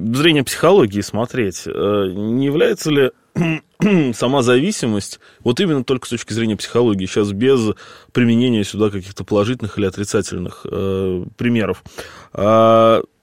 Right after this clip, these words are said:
зависимость от семьи, зависимость от церкви, зависимость от молитвы, зависимость, ну, можно набрать таких много по-, хороших, правильных примеров,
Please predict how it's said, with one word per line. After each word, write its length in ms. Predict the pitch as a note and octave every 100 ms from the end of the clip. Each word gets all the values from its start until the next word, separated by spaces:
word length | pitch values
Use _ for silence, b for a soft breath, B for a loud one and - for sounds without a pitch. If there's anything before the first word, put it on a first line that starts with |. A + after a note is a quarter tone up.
| _ _ _ _ _ _ _ _ _ -
зависимость 580 | C3+ E3 A3+ - E3 -
от 80 | E3
семьи, 720 | - B2 A2 G#2+ A#2 A#2 A2 b b b
зависимость 640 | A2+ B2 C#3 G3 G3 E3+
от 140 | D3 -
церкви, 580 | - A2 A2 G#2+ A2+ A2+
зависимость 520 | A2+ C#3 F3+ E3 -
от 120 | D3
молитвы, 600 | C3 G#2 G#2 A2+ - G#2+
зависимость, 600 | G#2 A2+ D#3+ - B2 - B B
ну, 100 | -
можно 260 | G3+ F#3+ C#3+
набрать 300 | C3+ C#3+ B2+
таких 240 | A#2+ A#2+
много 280 | A2+ D3+ A2
по-, 180 | G2 -
хороших, 380 | - B2 - G2 _ _
правильных 400 | - A2+ G2 G2
примеров, 400 | - C#3+ A3 F3+